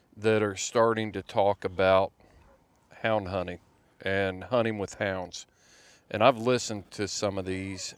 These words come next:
and they get it wrong. You know, um, they don't, they don't have the experience to be answering that. So we wanna provide a place for people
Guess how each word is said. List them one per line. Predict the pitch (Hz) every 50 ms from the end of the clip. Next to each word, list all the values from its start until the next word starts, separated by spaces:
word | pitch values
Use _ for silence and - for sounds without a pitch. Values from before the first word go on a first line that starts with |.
| _ -
and | 107 104 101 98 95 92 90 - _ _ _ _ _ _ - - _ _ _ _ _ _ - - 523 _ _ _ _ _ _ _ _ _ _ _ _ - - - - - 123
they | 117 135 143
get | 143 180 170
it | 156 -
wrong. | - 113 139 139 92 78 - - - - _ - - - _ _ _ _ _ _ _ _ _ _ -
You | 110 110 104
know, | 104 104 104 107 104 - - _ _ _
um, | - 107 101 98 98 98 92 92 92 92 _ _ _ _ _ _ _ _ _ _ _ _ _ _ _ _ _ _ _ _ _ _ _ _ _ _ _ _ _ _ _ _ _ _ _ _ _ _ _ _ _ - - _ _ 98
they | 107 113
don't, | 110 123 127 127 - _ _ _ _ - - - _ _ _ _ _
they | 107 113 117
don't | 120 135 131 120
have | 120 131 123 110 104 95 - - _ 107
the | 101 107 104 101 - -
experience | 104 98 - - - - 131 131 123 113 107 - - -
to | - 107
be | 98 101 98 95
answering | 101 117 127 120 - - 98 95 92
that. | 92 95 98 87 - -
So | - - - 117 110 107 104 95 95 _ _ _ _ _ - - - - - _ _ _ _ _ _ _ _ _ _ _ _ _ _ _ - - _ _ _ - _ - - 123 120
we | 131 156
wanna | 175 175 151 127 107
provide | - 123 101 101 117 113 110
a | 107 -
place | _ - 120 110 110 104 -
for | - - - - 104
people | - - 131 123 107 - 104 101